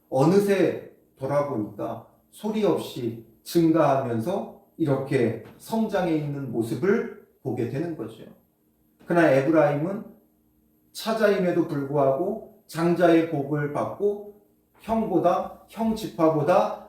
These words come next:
앞서기는 했지만 결국 그것으로 인해 그들은 오히려 교만함이 있었어요. 형 지파를 제치고 우리가 더 장자의 역할을 한다 생각을 하면서 교만해지니까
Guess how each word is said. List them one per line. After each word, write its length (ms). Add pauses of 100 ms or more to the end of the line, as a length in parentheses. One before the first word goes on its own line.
앞서기는 640
했지만 840 (440)
결국 260
그것으로 460
인해 540 (120)
그들은 460
오히려 560
교만함이 520
있었어요. 560 (580)
형 420
지파를 500
제치고 920
우리가 680 (120)
더 580
장자의 720
역할을 440
한다 580 (120)
생각을 500
하면서 720 (240)
교만해지니까 1200